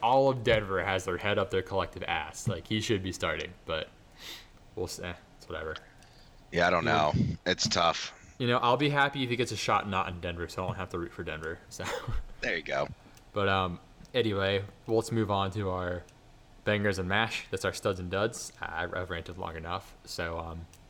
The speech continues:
Speaker 1: some quarterback studs we had, Trubisky, Luck, and Mayfield this week. Um, Luck's, uh, we're talking about Luck pretty much just to remind you that, like, you can keep, I mean, that he's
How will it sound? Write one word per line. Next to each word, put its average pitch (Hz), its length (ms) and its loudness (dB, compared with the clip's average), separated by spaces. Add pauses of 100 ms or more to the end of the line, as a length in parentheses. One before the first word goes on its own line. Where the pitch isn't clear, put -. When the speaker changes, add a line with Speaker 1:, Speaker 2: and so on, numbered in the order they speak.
(920)
Speaker 1:
some 127 160 -2
quarterback 143 520 6
studs 139 360 4
we 131 100 4
had, 127 280 4
Trubisky, 120 640 2
Luck, 113 280 2
and 95 100 2
Mayfield 101 460 2
this 87 200 -4
week. 87 360 -6
Um, 87 340 0 (880)
Luck's, 139 380 2 (100)
uh, 104 80 2
we're 104 240 6
talking 113 240 2
about 95 160 2
Luck 92 200 2
pretty 92 140 -2
much 90 200 -2
just - 140 -6
to 95 100 -2
remind 87 400 0
you 85 100 0
that, 87 160 0
like, 85 240 0
you 90 100 0
can 85 300 -4
keep, - 180 -4 (340)
I 98 60 4
mean, 95 140 2
that 107 180 4
he's 107 220 2